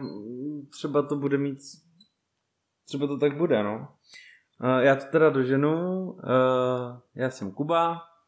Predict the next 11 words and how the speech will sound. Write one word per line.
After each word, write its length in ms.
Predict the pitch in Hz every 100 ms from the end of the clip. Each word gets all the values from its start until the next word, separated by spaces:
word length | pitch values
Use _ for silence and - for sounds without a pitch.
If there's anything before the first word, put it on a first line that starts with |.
| _ - - _ _ _
jsem 200 | 135 120
ředitel 420 | 120 113 95 101
školy 680 | - - 143 143 139 - -
a 680 | 107 107 107 107 104 104 104 - _ _ _ _ _ _ _ _ _ -
k 160 | -
vysílání 840 | 110 117 - 120 113 107 107 107 104
tady 240 | 110 104
těch 220 | 98 107
podcastů 600 | - 110 - 110 104 -
jsem 260 | 101 113 107
se 300 | - 104